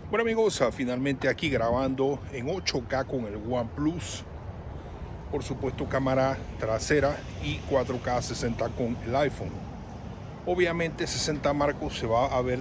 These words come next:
el video diferente que treinta marcos. Pero la idea más que nada que quise hacer este último clic era para ver si ustedes logran ver más detalle, más calidad en lo que es el ocho K del OnePlus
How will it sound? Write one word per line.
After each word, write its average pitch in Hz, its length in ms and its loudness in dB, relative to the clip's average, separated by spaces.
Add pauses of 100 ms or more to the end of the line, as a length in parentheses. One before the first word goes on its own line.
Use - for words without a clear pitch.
el 123 140 -2
video 120 260 0
diferente 120 600 -2
que 131 240 0
treinta 120 420 -2
marcos. 139 580 -2 (640)
Pero 160 180 4
la 160 140 6
idea 226 160 6
más 214 160 2
que - 100 -4
nada 180 200 0
que 165 120 0
quise 143 240 -2
hacer 151 180 0
este 143 160 0
último 135 420 0
clic 139 260 0
era 139 240 0
para 113 260 0
ver 135 240 0 (260)
si - 180 -6
ustedes 143 260 0
logran 139 340 0
ver 139 240 2 (480)
más 156 260 2
detalle, 123 600 0
más 120 220 -2
calidad 135 720 0 (840)
en 131 100 -2
lo 120 140 -2
que 127 180 2
es 143 160 -2
el 147 120 0
ocho 151 420 -2
K 135 200 2
del 127 380 -2
OnePlus 143 680 -4